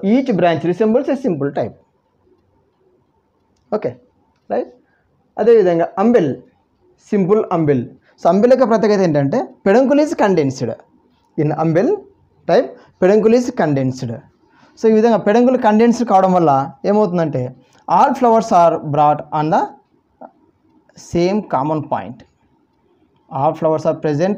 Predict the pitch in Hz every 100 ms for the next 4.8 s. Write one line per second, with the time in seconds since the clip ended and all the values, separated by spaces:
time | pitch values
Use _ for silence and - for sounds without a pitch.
0 | 247 - 147 175 220 349 - _ _ -
1 | 143 170 180 175 147 139 131 - - 147
2 | 165 185 220 151 131 123 135 120 113 -
3 | _ _ _ _ _ _ _ _ _ _
4 | _ _ 139 139 143 139 139